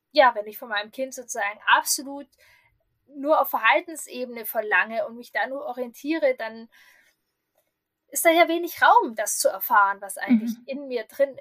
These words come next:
Speaker 1: ist. Man sieht mich gar nicht. Ich, ich, ich wurschtel mit meinen Händen eben so, was in mir drin ist, so auch an den
Speaker 2: Mhm.
Speaker 1: Körper ran, ähm,
Speaker 2: Mhm, genau.
Speaker 1: so, was da sozusagen, ähm,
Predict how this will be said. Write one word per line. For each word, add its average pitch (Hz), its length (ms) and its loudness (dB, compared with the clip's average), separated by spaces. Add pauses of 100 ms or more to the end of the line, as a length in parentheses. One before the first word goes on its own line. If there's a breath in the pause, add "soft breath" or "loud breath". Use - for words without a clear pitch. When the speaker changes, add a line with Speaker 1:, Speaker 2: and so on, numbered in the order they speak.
(120)
Speaker 1:
ist. - 280 -6 (640)
Man 220 120 -14
sieht 302 220 -4
mich 220 180 -12
gar 180 180 4
nicht. 202 200 -12
Ich, - 140 -16
ich, 220 240 -18
ich 226 160 -12
wurschtel 262 340 0
mit 233 160 -12
meinen 208 220 -4
Händen 226 400 -10
eben 190 280 -10
so, 196 180 -4
was 202 160 0
in 233 120 -14
mir 214 120 -14
drin 226 240 -14
ist, 220 140 -8
so - 80 -12
auch - 120 -8
an 226 120 6
den 226 100 -4
Speaker 2:
Mhm. 214 80 -10
Speaker 1:
Körper 180 340 -4 (100)
ran, 180 460 -4
ähm, 180 140 -16
Speaker 2:
Mhm, 214 420 2
genau. 208 380 -4 (280)
Speaker 1:
so, 220 360 -20 (280)
was 202 280 -16
da 190 360 -12
sozusagen, 220 760 -18 (420 soft breath)
ähm, 202 920 -12